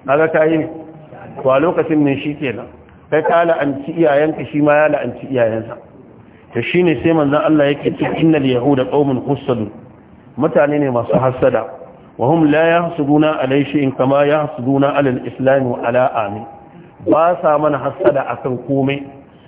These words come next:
Irin yadda suke maka hassada kaga kana, su ga kana musulmi, to ba su da damuwa a duniya za a yi su cire ka daga musulunci. Yasa tun manzon Allah yana da rai fa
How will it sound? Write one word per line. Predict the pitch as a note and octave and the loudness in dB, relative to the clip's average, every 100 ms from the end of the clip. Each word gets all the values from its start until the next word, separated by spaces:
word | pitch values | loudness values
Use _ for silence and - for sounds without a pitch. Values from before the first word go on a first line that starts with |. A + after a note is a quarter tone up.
| - | -6
Irin | D#3 D#3+ C#3 | 0 2 2
yadda | C#3 - D#3+ | 2 0 -2
suke | F3 F3 D#3 | -2 0 2
maka | D3+ D3+ | 2 -2
hassada | C#3 C#3 D#3+ C#3+ | -6 -2 0 0
kaga | B2+ C#3 | 0 -2
kana, | C#3 D3+ D3 - | 0 2 0 -2
su | B2+ | -4
ga | C#3 | 0
kana | C#3+ D#3+ | 2 2
musulmi, | C#3 B2+ B2+ C#3 D3+ - - - - - - - | 0 -2 -2 -2 -4 -10 -20 -20 -20 -20 -20 -6
to | C3 - | -6 -2
ba | D#3 E3+ C3+ | 0 0 0
su | D#3 | -4
da | C3+ | -2
damuwa | A#2 C3 C3 D3 D#3 C3+ | 2 2 2 0 0 -2
a | |
duniya | B2+ C3+ C3 A#2+ | -4 0 2 2
za | D3+ | 0
a | D3 | -2
yi | - | -8
su | - | -10
cire | C3+ B2+ | -4 -4
ka | B2+ | -2
daga | B2 G#2+ | -2 -2
musulunci. | A2 B2+ A2+ A2+ - - - - - - - - | -6 -8 -8 -8 -14 -20 -20 -20 -20 -20 -20 -2
Yasa | D#3+ - - - | 0 0 -2 0
tun | G3+ B3+ | 0 2
manzon | A3 F3 F3 | 0 0 0
Allah | F3+ F3 | 0 2
yana | E3+ E3 C#3+ | 2 2 0
da | C3+ | 0
rai | D3 | -2
fa | D3 C3+ D3+ | 0 -2 -2